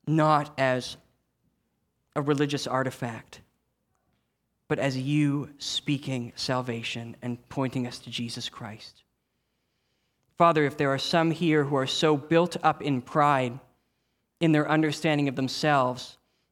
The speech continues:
as somebody who already knows the Bible, who doesn't need its correction and teaching, if they need to be humbled, Father, I pray that your word would do that.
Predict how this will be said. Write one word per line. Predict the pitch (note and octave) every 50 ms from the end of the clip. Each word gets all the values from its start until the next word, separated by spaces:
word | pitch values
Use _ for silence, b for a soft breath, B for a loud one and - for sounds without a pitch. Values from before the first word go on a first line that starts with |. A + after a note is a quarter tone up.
| _ _
as | C#3+
somebody | - - D#3+ D3+ D3+
who | C#3 D3+
already | D3 C#3+ C#3+ C#3+
knows | C#3 C#3 C#3 C#3+ D#3 D3 C#3+
the | D3+
Bible, | B2+ B2+ B2 A#2+ B2 A#2+ B2 B2
who | C#3 B2+
doesn't | C3 C3+ B2+ C#3 A2+
need | C3+ C#3+ D3+ D#3+ D#3+ D3+ C3+ G2+ G2+ B B B B B B B B _
its | D3+ D3 -
correction | - - - D3 C#3+ D3 C#3+ C#3+ - - C#3+
and | C3 B2+ B2+
teaching, | B2 - C#3+ C#3+ - - B2+ B2 B2 - - _ _ _ _ _ _ _ _ _ _ _ _
if | D#3 C#3+ D3
they | D3+ D#3+ E3
need | E3 E3 D3
to | D3
be | C#3+ D3
humbled, | C#3 - - - D#3+ D#3+ D#3+ C#3 B2+ B2 A#2+ -
Father, | - - C3 B2+ B2+ C3
I | B2+ B2
pray | B2 - - D3
that | C#3+ D3 D3 D3
your | D3+ C3+
word | C3+ C3+ B2+ B2+
would | C3 B2+ B2
do | - C3+ C3+ C#3
that. | C3 A#2+ A#2 A2+ - _